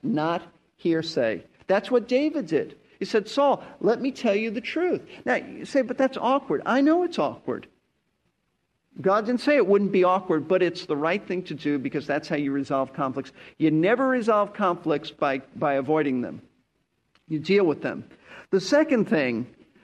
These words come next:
that, that, uh, David did to try to get things straightened out with Saul, first, it was just open, honest communication, talking. The second thing is he did good to, to David, uh, to Saul, rather. Notice he tried to prove to Saul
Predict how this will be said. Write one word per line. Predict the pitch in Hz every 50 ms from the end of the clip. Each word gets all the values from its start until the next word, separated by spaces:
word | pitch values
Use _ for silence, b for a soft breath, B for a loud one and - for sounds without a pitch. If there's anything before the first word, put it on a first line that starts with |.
| b b _
that, | - 175 170 165 165 165 165 151
that, | 170 160 156 - 156 - - -
uh, | 160 151 147
David | 147 - 180 185 196 202 190 185 160
did | - 185 185 180 165 165
to | - 147
try | 123 - 196 165 165
to | 165 160
get | 165 170 165 -
things | 170 151 151 -
straightened | - 180 165 156 127 147
out | 160 165 143 120
with | 143 -
Saul, | - 151 147
first, | 151 - 226 254 285 269 -
it | 233 202
was | 185 170
just | 180 - 240 254 - - - -
open, | 196 208 226 240 226 - 240 240 226 - - - -
honest | - 175 180 190 196 202 202 202 - - -
communication, | 208 196 185 190 190 185 185 - 196 165 160 160 160 - 147 131 131 123
talking. | - - - 180 180 185 185 - 175 147 107 80 80 - B B B B B B
The | - 185
second | - 262 269 277 - - 196 -
thing | 185 175 165
is | 160 160 160
he | 170 147
did | - 170 165 143
good | 123 170 165 156 160
to, | - 151 131 120 117
to | - - 147
David, | 127 127 160 139 127 113 98 107 - - - - -
uh, | 170 151
to | 156 - 165
Saul, | - - 180 160 151
rather. | 147 151 139 131 95 117 107 - B B B B B B 214 B
Notice | - 165 185 226 277 277 208 165 165 - - - -
he | 160 196 196
tried | - - 214 214 196
to | 170
prove | - - - 254 269 277 262
to | - 277 -
Saul | - 247 220 196 180 175 175 190 190